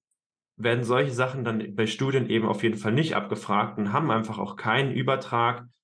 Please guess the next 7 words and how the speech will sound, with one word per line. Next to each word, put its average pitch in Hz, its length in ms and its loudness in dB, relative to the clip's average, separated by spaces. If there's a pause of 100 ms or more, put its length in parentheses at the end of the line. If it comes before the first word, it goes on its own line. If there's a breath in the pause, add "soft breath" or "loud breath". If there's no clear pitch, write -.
(140)
auf 120 420 0 (440)
gewisse 104 960 2 (500)
Entwicklungspotenziale 113 1200 0
von, 92 480 -4
von 101 220 -2
Schmerzproblemen. 120 960 0 (420 soft breath)
Und - 480 -2